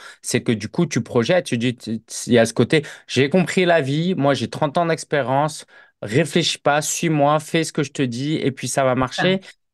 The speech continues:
Speaker 1: Et en fait, euh, non, ça marche pas forcément.
Speaker 2: Ça ne marche pas forcément,
Speaker 1: Ouais.
Speaker 2: non.
Speaker 1: Donc, le fait d'être moins avancé, c'est une force parce que du coup, tu arrives avec moins d'a priori, plus d'humilité,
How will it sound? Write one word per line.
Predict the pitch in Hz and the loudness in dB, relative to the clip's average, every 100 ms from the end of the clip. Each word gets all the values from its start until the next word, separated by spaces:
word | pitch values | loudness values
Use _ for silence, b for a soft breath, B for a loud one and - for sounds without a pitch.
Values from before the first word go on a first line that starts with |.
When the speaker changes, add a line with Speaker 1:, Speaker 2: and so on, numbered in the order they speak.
| - | -2
Speaker 1:
Et | 117 | 2
en | 113 | 2
fait, | - 170 165 - | 2 0 0 0
euh, | 113 | 2
non, | 107 170 147 | 2 0 0
ça | - | -4
marche | 107 101 - | -4 -6 -4
pas | 113 | -4
forcément. | - 113 156 170 127 - | -2 -4 -2 -2 -2 -6
Speaker 2:
Ça | 175 | -8
ne | 185 | -6
marche | 180 - - | -6 -8 -10
pas | 190 | -12
forcément, | 180 170 - 156 143 151 147 | -10 -12 -10 -8 -6 -6 -8
Speaker 1:
Ouais. | 107 175 | -8 -4
Speaker 2:
non. | 160 147 - | -4 -6 -6
Speaker 1:
Donc, | 139 139 | -2 0
le | 165 | 0
fait | 156 190 156 | 2 0 2
d'être | 160 160 151 | -2 2 2
moins | 139 151 175 185 147 | 2 2 2 2 0
avancé, | 165 160 160 - 214 214 | 0 -2 -4 -2 -2 -2
c'est | - 127 120 B B | -2 -4 -6 B B
une | 123 127 | 0 2
force | - 233 233 | 2 2 2
parce | - 123 | -2 -2
que | - | -2
du | 127 113 117 | -2 -4 -6
coup, | 190 | -4
tu | 185 - | -2 2
arrives | 120 117 165 175 131 | 2 2 0 0 0
avec | 113 117 | 0 0
moins | 127 135 | 0 2
d'a | 131 | 0
priori, | 117 - 127 135 160 | -2 -2 -2 -2 -4
plus | 151 131 | -4 -6
d'humilité, | 113 127 123 120 117 - 165 | -2 2 2 2 0 -2 -2